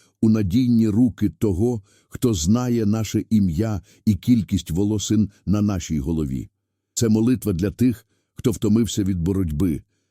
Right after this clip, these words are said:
для тих, хто відчуває, що його емоційні сили вичерпані,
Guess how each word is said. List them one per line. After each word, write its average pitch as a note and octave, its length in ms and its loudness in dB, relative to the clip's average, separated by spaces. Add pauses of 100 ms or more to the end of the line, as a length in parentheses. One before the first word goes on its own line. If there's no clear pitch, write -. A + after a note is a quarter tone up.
(200)
для F#2+ 140 -2
тих, B2+ 260 2
хто - 380 -6
відчуває, F2+ 580 -4
що - 220 -4
його F2 320 -2
емоційні F#2 640 0
сили G#2 520 0 (260)
вичерпані, B1+ 760 -4